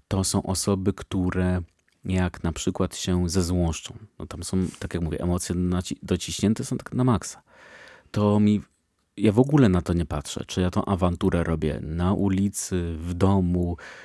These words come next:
czy ja z pełnym impetem wbiegnę do gabinetu szefa i mu wszystko poprzewracam. To, to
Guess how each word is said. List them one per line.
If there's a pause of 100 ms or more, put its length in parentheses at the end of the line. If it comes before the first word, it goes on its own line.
(160)
czy
ja
z
pełnym
impetem
wbiegnę
do
gabinetu
szefa
i
mu
wszystko
poprzewracam.
To, (180)
to